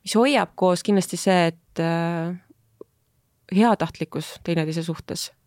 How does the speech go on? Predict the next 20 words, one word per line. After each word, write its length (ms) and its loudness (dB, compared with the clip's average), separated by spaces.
et 100 -12
alati. 460 -2
Ja, 240 -6
ja 180 2
nagu, 640 0
mm, 600 -6
austus, 480 -4
sa 80 -6
pead 160 -2
teist 280 -6
nagu 600 -4
austama, 460 -4
äh, 480 -6
ja, 160 -6
ja, 160 -4
ja 120 -2
noh, 120 -2
ja 120 2
huumor 420 4
kindlasti, 520 -4